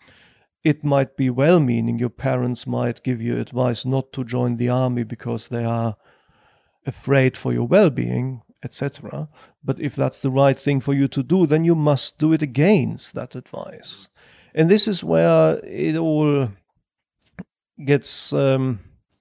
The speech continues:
yeah, th-, this is where it gets a little bit difficult. I think, I think we need to sort of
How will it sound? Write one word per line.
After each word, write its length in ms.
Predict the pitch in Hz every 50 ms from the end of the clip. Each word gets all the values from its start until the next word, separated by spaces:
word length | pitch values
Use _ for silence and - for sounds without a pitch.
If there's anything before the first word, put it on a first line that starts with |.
| _ _ _ _ _ _ _ _ _ _ -
yeah, 380 | - 160 160 165 156 147 143
th-, 260 | - 160 156 170 170 175
this 180 | 190 196 -
is 80 | 240 220
where 140 | 208 202 185
it 100 | - -
gets 180 | 165 147 -
a 60 | 165 151
little 160 | 147 147 135
bit 100 | 143 135
difficult. 300 | - 165 143 - 151 147
I 160 | 147 165 190
think, 420 | 180 - - 196 175 156 151 135 - -
I 160 | - 156 151 143
think 400 | - - 143 135 139 127 - -
we 480 | 127 127 127 127 123 120 - - - - _ _ _ _ _ - - _ - -
need 360 | 147 139 135 139 135 127 -
to 160 | - 135 131
sort 400 | - - - 139 139 139 131 -
of 360 | 127 123 117 101 - _ _